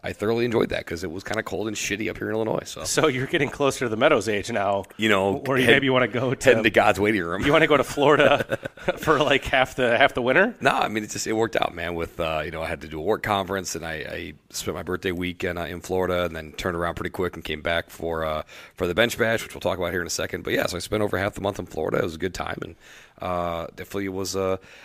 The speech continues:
Speaker 1: I don't feel forty, which is nice. And actually, as I was handing my I D out,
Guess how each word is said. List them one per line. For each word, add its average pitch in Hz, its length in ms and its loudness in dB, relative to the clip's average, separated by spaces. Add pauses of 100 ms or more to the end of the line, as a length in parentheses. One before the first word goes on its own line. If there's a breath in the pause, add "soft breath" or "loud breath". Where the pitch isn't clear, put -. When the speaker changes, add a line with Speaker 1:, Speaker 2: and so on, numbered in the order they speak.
(140 loud breath)
Speaker 1:
I 117 60 6
don't - 160 6
feel 107 340 2
forty, 90 320 -4
which 80 180 -14
is - 120 -14
nice. 82 240 -8
And 87 120 -10
actually, 90 300 -2
as 87 100 -2
I 87 60 2
was 80 140 -6
handing 110 240 -2
my 90 160 -2
I 85 80 -2
D 90 240 -4
out, 80 240 -4